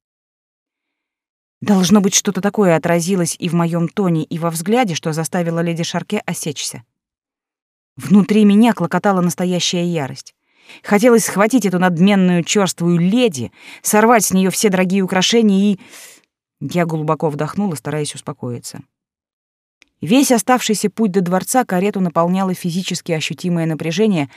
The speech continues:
которое в повисшей тишине воспринималось еще острее.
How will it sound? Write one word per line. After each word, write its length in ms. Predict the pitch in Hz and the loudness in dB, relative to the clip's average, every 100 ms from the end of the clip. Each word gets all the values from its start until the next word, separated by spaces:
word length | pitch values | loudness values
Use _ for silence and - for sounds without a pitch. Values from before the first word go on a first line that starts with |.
| - - | -20 -20
которое 380 | - 175 214 180 | -6 2 2 2
в 100 | 165 | 0
повисшей 460 | 185 185 190 - 165 | -2 0 0 -2 -4
тишине 500 | - 165 180 208 226 - _ | -6 -4 0 0 0 -6 _
воспринималось 720 | 151 - 165 165 170 170 160 | -8 -4 -2 0 0 -2 -4
еще 240 | 156 - 147 | -6 -4 -4
острее. 480 | 139 - 135 123 | -6 -8 -8 -10